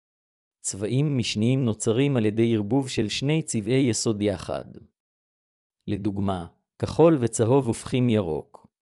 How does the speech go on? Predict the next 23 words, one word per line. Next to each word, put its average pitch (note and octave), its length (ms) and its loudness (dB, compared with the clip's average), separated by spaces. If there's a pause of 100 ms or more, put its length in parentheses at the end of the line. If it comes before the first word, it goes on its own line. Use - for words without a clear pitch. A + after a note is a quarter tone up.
(640)
צבעים B2+ 480 -2
שלישוניים A2 680 0
נוצרים B2 500 0
על A#2 80 2
ידי A2 280 2
ערבוב B2 320 0
של A2+ 220 0
צבע C3+ 380 4
ראשוני A#2+ 640 0
עם B2 160 -2
צבע C#3 360 2
משני. G2 500 -4 (960)
שימוש B2 480 0
בפיסות A2 500 0
הדגשה G#2 640 0
כדי G#2+ 240 2
לשלב A#2+ 460 0
צבע. F#2 440 -4 (1120)
לאחר A#2 360 2
שתבינו A#2+ 540 0
את - 100 -4
תורת A2+ 320 2
הצבע, G2 500 0